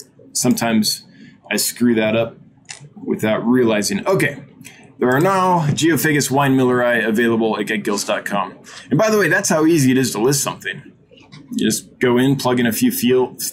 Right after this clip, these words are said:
fields, um, click the button to post them, which I did, uh, apparently neglected to do earlier this week when I was scrambling. Um, and they'll be, they'll be up and listed. So,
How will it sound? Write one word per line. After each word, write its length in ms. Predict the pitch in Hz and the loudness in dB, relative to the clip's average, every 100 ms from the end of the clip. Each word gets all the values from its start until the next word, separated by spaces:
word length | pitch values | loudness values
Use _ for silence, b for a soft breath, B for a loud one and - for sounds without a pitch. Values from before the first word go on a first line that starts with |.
| - - - - - - | -12 -18 -18 -18 -20 -4
fields, 800 | 156 147 131 135 180 190 - - B B B B B | 2 4 4 2 0 -2 -4 -8 B B B B B
um, 480 | - 110 110 107 101 | -2 0 0 0 0
click 260 | 131 147 143 | 0 0 2
the 60 | |
button 220 | 127 143 | 0 2
to 60 | 120 | 0
post 340 | - 190 139 | 2 0 2
them, 220 | 127 143 151 | 0 2 2
which 180 | 107 | 2
I 100 | 117 | 0
did, 280 | 110 101 - - | 0 -2 -6 -14
uh, 180 | 98 107 - | -10 -8 -6
apparently 320 | 135 170 185 147 | -2 0 2 4
neglected 520 | 127 123 170 - 120 | 2 2 -2 -2 -2
to 100 | 117 | 0
do 320 | 117 117 104 | 2 2 2
earlier 280 | 113 113 107 | 0 0 0
this 220 | 104 - | 0 -2
week 220 | 110 110 | -2 -2
when 80 | 101 | -2
I 100 | 104 | -2
was 220 | 101 98 | -2 -2
scrambling. 720 | - - 107 104 104 113 170 - B B B - | -6 -4 -2 0 0 0 -2 -6 B B B -8
Um, 420 | 98 101 101 101 - - - - - _ _ - - - _ - - - 110 | -4 0 0 -2 -6 -10 -10 -18 -20 _ _ -20 -20 -20 _ -20 -16 -6 2
and 160 | 110 | 4
they'll 180 | 113 117 | 4 4
be, 380 | 123 135 135 123 - - - - - _ - | 4 4 2 0 -10 -20 -20 -20 -20 _ -2
they'll 120 | 117 | 2
be 140 | 131 156 | 2 2
up 140 | 143 | 2
and 100 | 175 | 2
listed. 420 | 202 - 107 - B B 139 139 | 0 -2 -6 -8 B B -8 -4
So, 500 | - 190 185 170 | 2 4 4 2